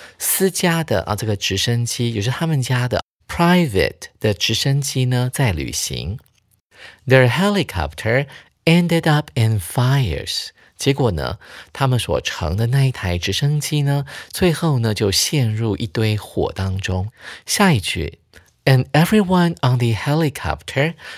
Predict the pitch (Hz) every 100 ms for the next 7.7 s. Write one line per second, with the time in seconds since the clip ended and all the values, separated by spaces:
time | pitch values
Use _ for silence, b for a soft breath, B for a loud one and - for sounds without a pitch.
0 | B 120 131 - - - 123 139 104 -
1 | - - - B B B B - 117 117
2 | - 107 110 117 113 104 98 95 - 107
3 | 139 135 147 131 123 113 123 95 78 135
4 | 185 147 95 73 - 92 - - 139 190
5 | 139 90 78 78 80 - B B 113 104
6 | - - 190 120 101 87 71 - - B
7 | B _ 113 139 143 -